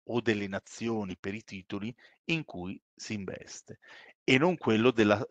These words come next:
non quello la, non, non segue la sorte della banca che ha collocato il fondo pensione.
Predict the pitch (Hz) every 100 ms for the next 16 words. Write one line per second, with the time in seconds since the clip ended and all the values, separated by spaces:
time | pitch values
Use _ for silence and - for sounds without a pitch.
0 | 127 117 104 151 131 110 110 113 113 117
1 | 120 139 151 123 101 - - - 160 139
2 | 117 - 113 110 120 113 110 104 117 127
3 | 120 123 - 104 - _ - 139 131 123
4 | 120 - 110 107 104 - 107 104 _ _
5 | _ - 101 - 98 95 95 - 92 -
6 | - - 76 90